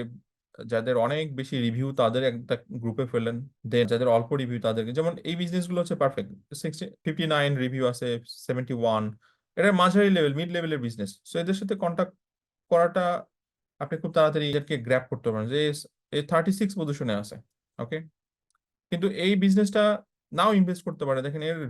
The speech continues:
রিভিউ হচ্ছে আপনার ষোলোশো আটচল্লিশটা, কারণ এর already একটা টিম থাকার কথা, রাইট? তারপরেও আপনি একটু অ্যানালাইসিস করতে পারেন যে ধরেন যদি পোস্ট না দিয়ে থাকে, definitely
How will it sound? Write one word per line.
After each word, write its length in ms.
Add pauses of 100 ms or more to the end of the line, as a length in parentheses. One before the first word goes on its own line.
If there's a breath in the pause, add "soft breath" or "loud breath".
রিভিউ 300
হচ্ছে 240
আপনার 200 (100)
ষোলোশো 480 (140)
আটচল্লিশটা, 600 (800)
কারণ 200
এর 160
already 320
একটা 220
টিম 140 (140)
থাকার 240 (160)
কথা, 300 (480)
রাইট? 160 (380)
তারপরেও 320
আপনি 120
একটু 140
অ্যানালাইসিস 380
করতে 200
পারেন 220
যে 60 (200)
ধরেন 180 (240)
যদি 140 (540)
পোস্ট 300
না 140
দিয়ে 160
থাকে, 140 (100)
definitely 420